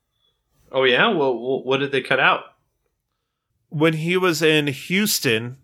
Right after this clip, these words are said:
Speaker 2: I think it was around sixty-four, sixty-five, his house burned to the ground with everybody in it.
Speaker 1: What?
Speaker 2: Yeah, you didn't know about this?
Speaker 1: No.
Speaker 2: Yeah, he woke up to the f-,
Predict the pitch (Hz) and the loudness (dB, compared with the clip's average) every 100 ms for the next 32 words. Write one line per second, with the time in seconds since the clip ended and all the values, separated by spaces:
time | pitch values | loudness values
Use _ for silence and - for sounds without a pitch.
0 | _ _ _ _ _ _ _ _ _ _ | _ _ _ _ _ _ _ _ _ _
1 | _ 135 139 180 196 175 143 - - - | _ -2 0 0 2 2 0 -4 -8 -14
2 | _ _ 147 151 151 139 - 165 156 - | _ _ 0 2 2 0 -2 -4 -4 -6
3 | 147 - 151 170 160 - 151 156 135 160 | -4 0 4 2 0 -4 -4 -6 -4 0
4 | 151 131 113 - _ _ _ _ 175 151 | 2 2 -2 -8 _ _ _ _ -4 -2
5 | 160 202 - 139 127 123 120 123 117 117 | 0 0 0 -2 0 -2 -2 0 0 0
6 | 117 139 160 175 139 110 156 98 - - | -2 0 0 -2 -2 -2 -2 -4 -10 -20
7 | _ _ _ _ _ _ _ _ - 143 | _ _ _ _ _ _ _ _ -2 4
8 | 330 453 440 - _ _ _ _ _ _ | 6 6 2 -8 _ _ _ _ _ _
9 | _ _ _ 139 170 139 135 180 185 202 | _ _ _ 0 2 2 2 2 2 2
10 | 208 220 220 233 226 240 202 117 - - | 2 2 2 0 2 4 4 2 -4 -6
11 | 156 190 135 123 - 160 135 196 180 196 | 0 0 0 -4 -10 -6 0 2 2 2
12 | 190 208 - - 190 170 151 143 139 - | 2 0 -2 -8 -4 2 4 4 2 -4